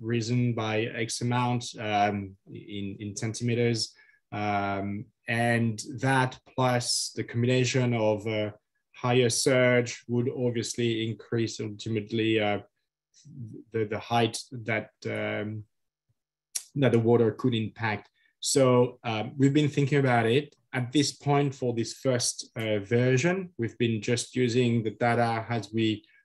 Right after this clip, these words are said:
as, as we know it, as we got it. Uh,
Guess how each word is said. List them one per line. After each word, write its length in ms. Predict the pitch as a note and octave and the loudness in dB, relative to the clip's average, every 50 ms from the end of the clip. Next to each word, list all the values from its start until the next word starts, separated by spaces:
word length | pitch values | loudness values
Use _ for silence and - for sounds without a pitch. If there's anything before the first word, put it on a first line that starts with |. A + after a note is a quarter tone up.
| _ - A#2 | _ -6 -2
as, 180 | A#2 A#2 A#2+ | 0 0 0
as 240 | A#2+ - A#2+ A2+ G#2 | 0 0 -2 0 2
we 160 | A#2 A2+ A2+ | 0 0 2
know 200 | A#2 B2 C3+ C3+ | 4 6 6 6
it, 240 | C3+ D#3 E3 - - - | 6 4 2 -2 -8 -10
as 120 | A2+ G2 G2+ | -10 -8 -6
we 140 | G#2+ G#2+ | -6 -6
got 240 | G2 G2 B2 B2 B2+ | -4 0 2 2 4
it. 200 | C#3+ D3 D3 - - _ _ _ _ _ _ _ - | 2 2 0 -6 -16 _ _ _ _ _ _ _ -6
Uh, 640 | A#2 A#2 A2+ A2+ G#2+ G#2 G#2 G#2 G#2 G#2 G#2 G#2+ | -2 -2 0 0 0 2 2 2 0 -2 -2 -4